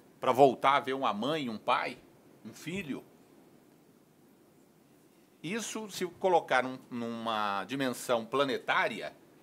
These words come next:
ah, meu filho foi lá para a Ásia, tá lá na China trabalhando. Ele tá muito mais próximo de nós do que era essa pessoa que saía lá do Ceará e vinha para São Paulo, ou vice-versa.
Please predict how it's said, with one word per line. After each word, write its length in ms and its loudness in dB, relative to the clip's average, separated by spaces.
ah, 100 -2
meu 180 -2
filho 320 -6
foi 200 2
lá 120 6
para 200 6
a 180 10
Ásia, 260 4
tá 140 6
lá 160 6
na 100 6
China 400 2
trabalhando. 600 4
Ele 140 -6
tá 140 2
muito 280 -8
mais 220 -2
próximo 640 -6
de 140 -10
nós 560 -4
do 140 -8
que 200 -6
era 180 4
essa 180 -4
pessoa 400 -8
que 80 -20
saía 420 -2
lá 160 -2
do 100 -12
Ceará 400 -4
e 80 -12
vinha 180 -16
para 140 -12
São 180 -14
Paulo, 460 -10
ou 100 -12
vice-versa. 640 -10